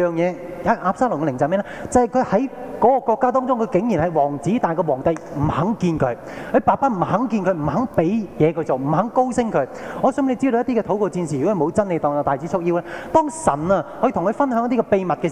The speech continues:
時候，本來喺呢段時間當中去訓練佢閉嘴嘅。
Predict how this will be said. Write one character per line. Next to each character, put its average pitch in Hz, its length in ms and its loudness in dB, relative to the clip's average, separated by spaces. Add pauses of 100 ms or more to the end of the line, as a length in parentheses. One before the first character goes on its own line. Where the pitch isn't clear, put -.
(120)
時 127 80 2
候， 127 140 2 (300)
本 302 180 4
來 240 80 2 (380)
喺 233 80 8
呢 294 140 2
段 214 160 -4
時 165 100 0
間 208 120 2
當 254 200 2
中 233 80 0
去 190 120 0
訓 190 140 0
練 165 160 0
佢 156 240 0 (640)
閉 147 160 4
嘴 123 140 -4
嘅。 127 200 0